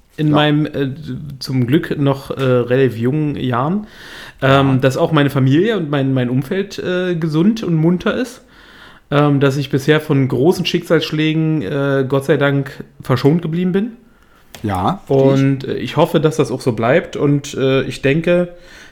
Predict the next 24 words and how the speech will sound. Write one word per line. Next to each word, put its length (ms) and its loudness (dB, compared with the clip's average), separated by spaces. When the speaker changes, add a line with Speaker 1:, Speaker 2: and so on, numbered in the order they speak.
Speaker 1:
dass 160 4
ich 180 -2
mich 200 2
auch 100 -6
sehr 180 4
glücklich 400 0
schätzen 320 0
kann, 300 2
in 380 0
welche 340 2
familiäre 500 0
Verhältnisse 460 -2
ich 180 -8
dort, 360 -2
äh, 360 2
gekommen 480 4
bin 100 4
Speaker 2:
Ich 40 4
glaub, 140 0
ja. 60 -2
Speaker 1:
und 200 -4
reingeboren 580 2
Speaker 2:
Ja. 80 0
Speaker 1:
wurde. 280 -2